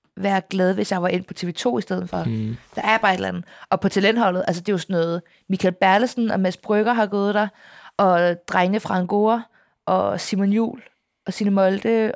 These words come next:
Speaker 1: og altså sådan, you name it. Øh.
Speaker 2: Var Gramse Spektrum egentlig noget med D R at gøre?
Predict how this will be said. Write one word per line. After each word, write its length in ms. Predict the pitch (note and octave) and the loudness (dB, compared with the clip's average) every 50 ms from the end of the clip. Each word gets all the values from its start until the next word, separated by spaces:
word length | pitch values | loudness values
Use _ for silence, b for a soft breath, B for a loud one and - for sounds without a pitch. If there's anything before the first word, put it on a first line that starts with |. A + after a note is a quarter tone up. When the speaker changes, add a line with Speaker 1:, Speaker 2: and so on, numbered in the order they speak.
| - | -2
Speaker 1:
og 520 | - G3 F#3 F#3 F3+ F3+ F3+ F3 F3 F3 F3+ G3 G3+ _ _ - - | -2 0 2 2 2 2 2 0 0 -2 -4 -8 -14 _ _ -10 -6
altså 160 | G#3 F#3 F3+ | -4 -4 -2
sådan, 300 | E3+ F#3 F3+ F3+ F3+ F3+ F3 | -2 -2 -2 -2 -2 -2 -2
you 80 | G3 | 0
name 260 | F#3+ F#3+ F#3+ G3 G3 F#3+ | 0 2 2 0 0 -2
it. 160 | - - - b b b b b b b b b b _ - | -4 -8 -16 b b b b b b b b b b _ -2
Øh. 400 | - F2+ G#2 G2 F#2+ F#2+ A#1 A1+ - - - - | 0 0 0 0 -2 -4 -6 -8 -8 -10 -6 -2
Speaker 2:
Var 120 | A2+ A2 G2+ | 0 0 0
Gramse 400 | - - G#2 G2 G2+ - - D#3 | -2 -4 -4 -4 -4 -4 -8 -10
Spektrum 480 | - - - D#3+ D#3 - - F3 E3 | -8 -4 -4 -4 -4 -4 -6 -6 -6
egentlig 180 | E3 D#3+ D#3 C#3+ | -4 -4 -4 -4
noget 180 | C#3 D3 D3+ | -2 -2 -4
med 80 | D#3+ D3+ | -4 -6
D 80 | - - | -6 -6
R 240 | F3 F3 E3+ E3 | -6 -4 -6 -6
at 60 | D#3+ D#3+ | -6 -8
gøre? 140 | E3 E3 | -8 -10